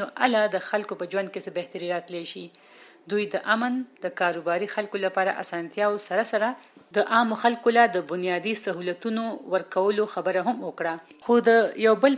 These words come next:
پوهان او افغانستان کې د پاکستان پخوانی سفیر رستم شاه مومند تر مخه د پاکستان او افغانستان دواړو طرفونو ته په کار د علاقې آباد کړی شي او دغلته اسانتیاوې ورکړی شي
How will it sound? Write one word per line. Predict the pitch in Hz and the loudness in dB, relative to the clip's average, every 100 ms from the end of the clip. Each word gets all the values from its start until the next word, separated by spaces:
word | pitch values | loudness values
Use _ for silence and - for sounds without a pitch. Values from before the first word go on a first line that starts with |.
| - | 4
پوهان | 202 185 240 262 | 4 4 2 6
او | 220 | 6
افغانستان | 196 190 190 180 - 220 226 | 4 2 0 -2 0 2 2
کې | 220 226 220 202 | -4 -2 0 0
د | 185 | 0
پاکستان | 175 165 175 208 202 - | 0 -2 -4 -2 -2 -4
پخوانی | - 180 185 - | -8 -6 -6 -8
سفیر | 180 - 247 208 | -10 -4 -2 -2
رستم | 180 - 185 | -4 -6 -8
شاه | - 190 180 | -6 -4 -4
مومند | 190 262 269 | -2 0 2
تر | 247 233 | 2 0
مخه | 240 254 - - - _ | 0 -4 -6 -16 -20 _
د | 196 185 | -2 0
پاکستان | 175 185 175 - 247 254 233 | 0 -2 -8 0 2 4 2
او | 185 | 2
افغانستان | - 175 175 - 226 233 - | 0 -4 -4 -2 0 0 -4
دواړو | 190 185 262 285 233 | -10 0 2 4 2
طرفونو | 196 196 214 214 214 | 2 0 -4 -4 0
ته | 208 202 | 0 0
په | 185 214 | -4 0
کار | 208 180 | 0 0
د | 202 185 | -2 -2
علاقې | 175 175 - 202 185 | -2 -2 -4 -8 -2
آباد | 185 208 220 | 4 4 2
کړی | 214 214 214 | -2 -2 0
شي | 214 | -2
او | 190 202 | 0 2
دغلته | 208 202 180 180 | 0 0 -4 -4
اسانتیاوې | 190 180 160 233 214 202 - - - - | -4 -4 -4 -4 -2 -4 -6 -20 -20 0
ورکړی | 202 262 262 247 226 | 2 2 0 -2 -2
شي | 254 | -2